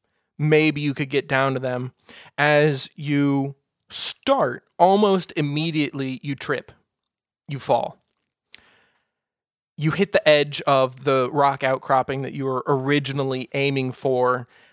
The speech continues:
and bounce off of that, falling another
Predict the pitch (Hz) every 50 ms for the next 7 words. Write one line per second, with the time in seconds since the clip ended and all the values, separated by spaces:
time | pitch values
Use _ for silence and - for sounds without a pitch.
0 | _ - - 135 131 127 127 123 - 143 139 143 143 139 - - - - 135 135
1 | 135 143 - 151 135 123 127 135 131 127 127 127 127 - _ _ _ _ _ _
2 | _ _ _ _ _ - 147 135 139 139 135 135 135 131 - 143 143 139 135 139
3 | 131 139 135 131 131 127 127